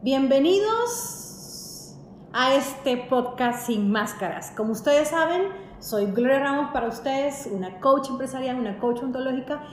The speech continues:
Hemos venido compartiendo en las redes acerca de lo que se trata este Sin Máscaras,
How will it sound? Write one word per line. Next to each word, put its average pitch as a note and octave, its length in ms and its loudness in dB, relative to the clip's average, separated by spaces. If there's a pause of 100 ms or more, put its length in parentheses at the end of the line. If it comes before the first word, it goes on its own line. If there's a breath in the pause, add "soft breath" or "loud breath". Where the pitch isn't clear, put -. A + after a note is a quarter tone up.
(140)
Hemos D4 300 4
venido C#4 440 0
compartiendo A#3+ 600 0
en A3+ 80 0
las G#3 140 -2
redes B3+ 340 0
acerca A#3 320 -4
de G3+ 140 0
lo G3 160 0
que A3 100 -6
se A#3+ 140 -4
trata A#3+ 440 0
este G#3+ 220 0
Sin G#3+ 260 -2
Máscaras, A#3 520 -2